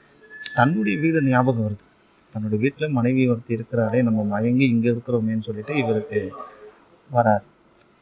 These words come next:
அந்த அர்த்தராத்திரியில அந்த பெண்ணை விட்டுட்டு வரார். அந்த பெண்ணை விட்டுட்டு வந்த உடனே இங்க மனைவி கேக்குறாங்க, "எங்க போயிருந்தீங்க இவ்வளவு நேரம்?"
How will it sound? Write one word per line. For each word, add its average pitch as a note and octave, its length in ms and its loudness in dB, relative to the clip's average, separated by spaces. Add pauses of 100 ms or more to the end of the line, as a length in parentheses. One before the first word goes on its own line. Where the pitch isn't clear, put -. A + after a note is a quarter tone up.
(240)
அந்த A#2 360 0
அர்த்தராத்திரியில A#2+ 640 2
அந்த D3 220 -2
பெண்ணை A#2+ 260 2
விட்டுட்டு A#2 380 -2
வரார். G#2+ 260 4 (1120)
அந்த G#2+ 160 -2
பெண்ணை B2+ 280 -6
விட்டுட்டு B2 320 0
வந்த A#2 320 4
உடனே A#2 440 2 (1500)
இங்க D#3+ 680 4 (540)
மனைவி B2+ 420 4
கேக்குறாங்க, A2 480 0 (320)
"எங்க B2+ 220 4
போயிருந்தீங்க A2 440 2
இவ்வளவு A#2 320 4
நேரம்?" A2 480 4